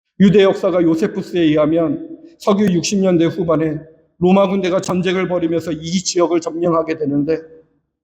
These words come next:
그때 많이 살지도 않는 그 지역의 젊은 청년 남자가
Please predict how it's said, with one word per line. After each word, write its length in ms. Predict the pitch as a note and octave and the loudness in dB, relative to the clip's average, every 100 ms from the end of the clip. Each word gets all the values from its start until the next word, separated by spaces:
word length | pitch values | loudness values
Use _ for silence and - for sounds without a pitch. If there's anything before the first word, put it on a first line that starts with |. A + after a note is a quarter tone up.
| _ _ | _ _
그때 480 | - G#3+ F#3 F3+ E3+ - - - | 0 2 2 2 0 -4 -12 -6
많이 400 | F3 C#3+ F3+ A#3 | 0 2 4 2
살지도 340 | A#3+ C4 A#3+ A3+ | 2 -2 0 0
않는 220 | G3+ G#3 | 0 0
그 100 | G#3+ | -2
지역의 840 | - G3+ F#3 F#3 E3+ - - - - | -2 0 0 0 -2 -6 -20 -20 -4
젊은 540 | F#3+ F3 F#3+ G3+ G3 | 2 4 4 2 0
청년 560 | F#3+ A#3+ A3+ A3 G#3 F3 | -2 0 0 2 2 2
남자가 840 | D#3+ E3+ E3+ G3 D#3+ D#3+ D#3 | 2 0 0 0 2 0 0